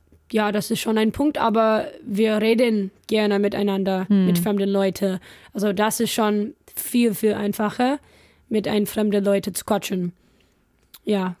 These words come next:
Speaker 1: genau, also, aber es ist auch einfach für mich in Deutschland, weil Leute immer fragen, „Okay, warum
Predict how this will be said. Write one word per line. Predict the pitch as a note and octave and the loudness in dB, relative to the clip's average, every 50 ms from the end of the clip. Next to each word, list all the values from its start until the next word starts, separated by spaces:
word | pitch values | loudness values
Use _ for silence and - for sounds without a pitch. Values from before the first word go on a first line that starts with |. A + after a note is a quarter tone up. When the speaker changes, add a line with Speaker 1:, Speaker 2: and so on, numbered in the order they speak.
| _ | _
Speaker 1:
genau, | - G#3 G3+ G3 F#3+ F#3+ F#3+ F#3+ G#3+ | -4 -2 0 0 0 -2 -2 -4 -4
also, | B3+ G#3+ G3 G3 G3+ G3 F#3+ F3+ - _ _ _ _ _ _ _ _ _ _ _ _ _ _ _ _ _ _ _ _ _ _ _ - | -4 -2 0 0 0 0 -2 -4 -8 _ _ _ _ _ _ _ _ _ _ _ _ _ _ _ _ _ _ _ _ _ _ _ -4
aber | - A#3+ A#3+ B3 - | -2 0 0 0 0
es | A#3+ - | 0 -2
ist | A#3 G3+ B3 - | -2 -2 -2 0
auch | B3 C#4+ D4+ - | 2 2 2 2
einfach | - C4 C#4 D4 - D#4 D4+ D4 | 0 0 0 0 0 0 -2 0
für | - - C4+ | 0 0 2
mich | C#4 D4 D#4 - - | 2 2 2 0 0
in | B3 A#3+ | 0 2
Deutschland, | B3+ C#4+ E4 F#4 - C4+ A#3+ G#3+ | 4 4 2 2 0 0 0 0
weil | A3+ A3 A3+ A3+ | 2 2 2 4
Leute | A#3 B3 B3+ - C4+ | 2 2 2 2 2
immer | B3 A#3+ A#3 | 2 2 0
fragen, | - - C#4 C4 B3 A3+ B3 A#3 | 2 2 2 2 2 0 0 -2
„Okay, | A3+ - B3 A#3 G3+ | 0 0 0 0 2
warum | F3+ A3+ G#3+ A3+ A#3 A3+ A3 | 2 2 2 4 2 2 0